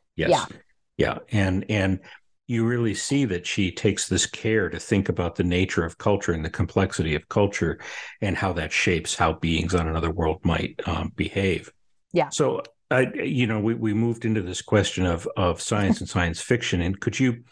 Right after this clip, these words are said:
Speaker 1: could you tell us a bit about how you see the worlds of science and science fiction intertwining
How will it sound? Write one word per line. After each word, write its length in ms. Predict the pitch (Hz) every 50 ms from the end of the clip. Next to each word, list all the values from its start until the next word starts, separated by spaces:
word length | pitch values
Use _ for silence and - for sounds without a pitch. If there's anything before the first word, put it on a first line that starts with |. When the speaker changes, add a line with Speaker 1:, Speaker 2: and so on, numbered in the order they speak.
| - _ _ _ _ _ _ _
Speaker 1:
could 100 | 120 107
you 60 | 131
tell 300 | 147 - - 151 143 147
us 120 | 135 - -
a 60 | 107
bit 220 | 95 - 113 107
about 440 | 113 - 101 92 92 92 90 - - _ _
how 240 | - - - 110 131
you 200 | 151 170 185 175
see 200 | 165 - - -
the 120 | 143 117 113
worlds 360 | 101 101 104 110 110 104 101
of 100 | 98 90
science 460 | - - 107 101 98 95 98 95 -
and 80 | 101 92
science 300 | - 104 98 95 92 -
fiction 360 | - 107 101 - - - - -
intertwining 960 | - 101 98 - 95 - - - - 98 92 98 98 98 92 85 78 78 -